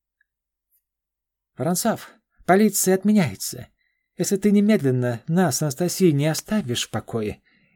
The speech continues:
я тебе в лучшем случае колено прострелю, и ничего мне за это не будет. Оправданная самооборона".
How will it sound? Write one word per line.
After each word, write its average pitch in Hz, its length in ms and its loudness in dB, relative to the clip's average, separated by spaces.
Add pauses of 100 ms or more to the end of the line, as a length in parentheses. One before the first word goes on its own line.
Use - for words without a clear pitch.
я 170 100 -6
тебе 170 240 0
в 170 60 -4
лучшем 180 320 -8
случае 117 400 -4
колено 170 520 2
прострелю, 123 640 2 (140)
и 151 100 4
ничего 139 380 0
мне 139 160 -4
за 98 140 -10
это 131 340 -8
не 120 140 -6
будет. - 580 -16 (760)
Оправданная 160 600 4
самооборона". 160 640 -2